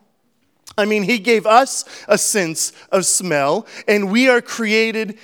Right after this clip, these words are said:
in his image. Did you know that when you smell a smell, the smell cells in your nose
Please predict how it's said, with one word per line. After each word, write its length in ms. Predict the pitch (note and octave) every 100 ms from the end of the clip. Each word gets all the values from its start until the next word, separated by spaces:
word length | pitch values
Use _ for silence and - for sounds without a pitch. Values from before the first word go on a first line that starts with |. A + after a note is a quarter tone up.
| -
in 200 | F#3+ F#3
his 500 | D#3+ A3+ A3+ G#3+ G3 - _ _ -
image. 500 | B3 G#3+ F3+ G3+ -
Did 200 | G3 G3+
you 120 | D4+
know 260 | D#4+ C4+ C4+
that 180 | C4
when 200 | G#3 G#3
you 160 | F#3+ A#3+
smell 640 | - - A3+ G#3+ G#3+ G#3+ G#3+
a 100 | F#3
smell, 560 | - - F3+ C3+ G2+ - _ _ _ _ _ _
the 140 | - F#3
smell 520 | - A3 A#3 B3+ C#4
cells 540 | - A#3+ G#3 G#3+ G3
in 260 | G#3 G#3 A3
your 120 | G#3+
nose 640 | G3+ F#3+ D#3 C#3 C#3+ D#3